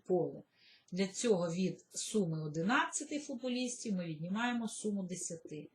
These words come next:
Двісті сорок два віднімаємо двісті десять. Отже, тридцять два роки тому футболістові, який залишив поле. В даних задачах досить важливо знати, як знаходиться, наприклад,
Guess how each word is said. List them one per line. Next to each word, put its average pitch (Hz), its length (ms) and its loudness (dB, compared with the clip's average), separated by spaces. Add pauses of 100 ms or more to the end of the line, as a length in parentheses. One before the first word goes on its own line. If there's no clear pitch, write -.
(400)
Двісті 185 480 -2
сорок 165 400 -2
два 160 320 -2
віднімаємо 156 580 -6
двісті 233 460 -4
десять. 320 520 -2 (400)
Отже, 294 600 2
тридцять 220 500 2
два 160 220 -2
роки 294 360 0
тому 175 320 -4
футболістові, 240 680 -4
який 254 460 -2 (220)
залишив 180 560 0
поле. - 380 -10 (680)
В 180 100 -6
даних 311 400 12
задачах 226 720 8 (1040)
досить 196 580 4
важливо 196 460 6
знати, 185 640 2 (200)
як 214 340 6
знаходиться, 254 840 2
наприклад, 220 680 0